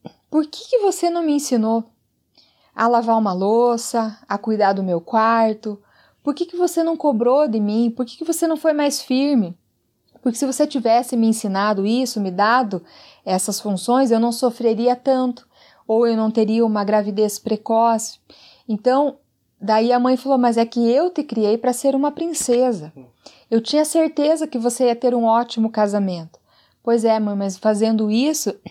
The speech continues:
você acabou com a minha vida. Porque eu aprendi, eu aprendi, perdão, mas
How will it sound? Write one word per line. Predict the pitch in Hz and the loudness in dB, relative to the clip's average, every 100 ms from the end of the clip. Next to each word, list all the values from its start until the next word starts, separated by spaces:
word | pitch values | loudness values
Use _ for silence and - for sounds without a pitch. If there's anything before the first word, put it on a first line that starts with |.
| _ | _
você | 233 240 233 233 - | -6 -4 0 0 0
acabou | 214 226 233 226 | -4 -4 -2 0
com | 240 | 2
a | |
minha | 226 233 | 2 2
vida. | 196 180 175 - - - - | 0 -2 -6 -20 -20 -20 -6
Porque | - 220 240 | -2 0 0
eu | 233 | 0
aprendi, | 247 254 262 254 220 277 359 - 208 196 - | 0 0 2 2 2 2 0 -2 -6 -12 -4
eu | 196 | 0
aprendi, | 175 214 302 262 240 170 - _ _ _ _ _ _ | 0 2 0 0 0 -2 -8 _ _ _ _ _ _
perdão, | 214 196 190 | -4 -2 -2
mas | 185 233 277 349 - | 0 0 0 -2 -6